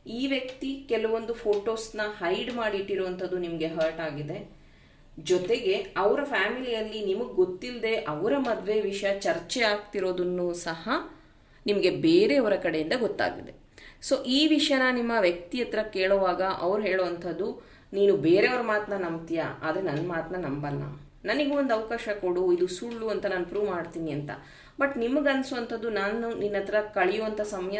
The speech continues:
ತುಂಬಾ ಕಡಿಮೆ, ಆ ಸಮಯದಲ್ಲಿ ನಿನ್ ಜೊತೆಗ್ ನಾನ್ ವಾದ ಮಾಡೋದು, ಅದಕ್ ಮತ್ತೆ ಕ್ಲಾರಿಫಿಕೇಶನ್ ತಗೊಳ್ಳೋದು, ಅದಕ್ಕೋಸ್ಕರ ಮತ್ತೆ ನಾನ್ ವೇಟ್ ಮಾಡೋದು, ಮತ್ತೆ ನಿನಗದು ಬೇಜಾರಾಗೋದು, ಇದು ಬೇಡ ಅಂತ ನಾನ್ ನಿನ್ನ ಕೇಳೋದಿಲ್ಲ" ಅಂತ ನೀವ್ ಹೇಳ್ತಾ ಇದ್ದೀರಾ.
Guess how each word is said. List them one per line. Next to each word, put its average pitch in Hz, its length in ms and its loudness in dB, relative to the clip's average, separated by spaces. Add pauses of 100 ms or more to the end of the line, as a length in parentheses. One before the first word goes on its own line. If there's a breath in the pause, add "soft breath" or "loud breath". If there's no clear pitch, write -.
(120)
ತುಂಬಾ 269 200 0
ಕಡಿಮೆ, - 720 -2 (320 soft breath)
ಆ 254 140 6
ಸಮಯದಲ್ಲಿ 262 880 -2
ನಿನ್ 220 360 -4
ಜೊತೆಗ್ 226 300 -2
ನಾನ್ 170 240 -4
ವಾದ 139 220 -2
ಮಾಡೋದು, 214 760 -2 (260 loud breath)
ಅದಕ್ 226 260 4
ಮತ್ತೆ 180 280 0
ಕ್ಲಾರಿಫಿಕೇಶನ್ 226 920 -2
ತಗೊಳ್ಳೋದು, 208 760 2 (260 loud breath)
ಅದಕ್ಕೋಸ್ಕರ 233 640 2
ಮತ್ತೆ 180 380 -4
ನಾನ್ 240 200 -2
ವೇಟ್ 208 380 0
ಮಾಡೋದು, 196 720 -2 (220 loud breath)
ಮತ್ತೆ 247 320 0
ನಿನಗದು 240 400 0
ಬೇಜಾರಾಗೋದು, 196 1120 2 (260 loud breath)
ಇದು 190 160 0
ಬೇಡ 190 400 4
ಅಂತ 226 240 -2
ನಾನ್ 208 200 -2
ನಿನ್ನ 170 160 -4 (180)
ಕೇಳೋದಿಲ್ಲ" 226 560 2
ಅಂತ 165 300 -2
ನೀವ್ 190 260 0
ಹೇಳ್ತಾ 156 360 -6
ಇದ್ದೀರಾ. 151 460 -10